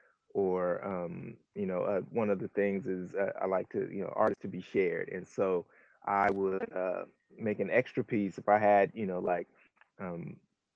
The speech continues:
artwork of someone, I'd love to, like, share it with them if I could. And so,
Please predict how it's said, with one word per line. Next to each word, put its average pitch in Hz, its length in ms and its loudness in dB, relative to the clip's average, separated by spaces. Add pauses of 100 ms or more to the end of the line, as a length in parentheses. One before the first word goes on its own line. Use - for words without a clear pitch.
(240)
artwork 107 560 6 (580)
of 110 260 6
someone, 95 760 0 (100)
I'd 95 160 0
love 101 280 2
to, - 60 -8
like, 98 220 -4 (240)
share 120 260 10
it - 120 2
with 92 180 -8
them 80 320 -6 (260)
if - 200 -6
I 85 100 0
could. 87 560 0
And 92 140 -6
so, 95 580 0